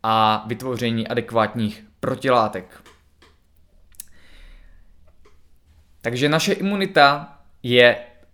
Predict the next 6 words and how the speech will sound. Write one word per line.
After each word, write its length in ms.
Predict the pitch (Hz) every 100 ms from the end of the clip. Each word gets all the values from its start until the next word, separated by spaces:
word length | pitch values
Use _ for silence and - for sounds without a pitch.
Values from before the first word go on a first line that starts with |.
| _
evolučně 640 | 151 175 175 156 151 143
přizpůsobena 800 | 127 - - - 185 180 147 143
tomu, 440 | 139 123 110 104 -
aby 200 | 143 131
se 140 | -
dokázala 640 | 131 135 147 139 135 123 -